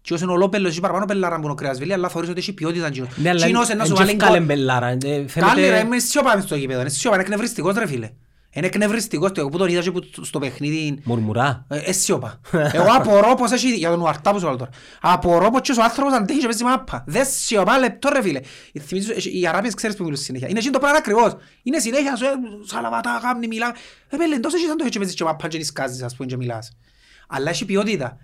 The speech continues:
Speaker 1: Να σου βάλει γκολ κρίσιμο, να σου έχει πάσα, ας πούμε, κρίσιμη,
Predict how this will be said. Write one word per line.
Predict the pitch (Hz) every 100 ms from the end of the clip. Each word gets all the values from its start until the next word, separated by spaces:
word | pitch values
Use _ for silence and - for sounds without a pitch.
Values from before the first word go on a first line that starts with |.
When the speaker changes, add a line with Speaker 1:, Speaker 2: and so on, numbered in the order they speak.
| _
Speaker 1:
Να | - 208
σου | 196
βάλει | 202 214
γκολ | 208 202 202
κρίσιμο, | 208 214 208 202 202
να | 202 196
σου | 208
έχει | 196 196
πάσα, | 196 190 190
ας | 185 175
πούμε, | 185 196
κρίσιμη, | 175 185 196 196 196